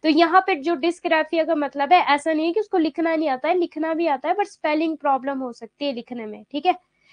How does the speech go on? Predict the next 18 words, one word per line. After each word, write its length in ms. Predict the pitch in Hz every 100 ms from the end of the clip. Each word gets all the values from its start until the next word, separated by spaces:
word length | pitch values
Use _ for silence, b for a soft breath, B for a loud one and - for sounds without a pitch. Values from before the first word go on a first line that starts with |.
| _
लिखने 320 | 269 285 330
में 160 | 330 339
जो 120 | 339
है 160 | 339 392
spelling 460 | 415 330 302 320
problem 400 | 302 294 262 302
होती 320 | 294 269 269 285
है, 120 | 349
तो 140 | 359
इसको 240 | 311 - 311
बोलते 240 | 262 254
हैं 80 | 339
disability 760 | 254 320 381 311 277 262 320
that 180 | 311 277
affect 360 | 285 294 285 302
a 60 | 294 294
person 340 | 302 339 330 311
handwritings 1000 | 285 302 302 262 254 254 - 294 294 220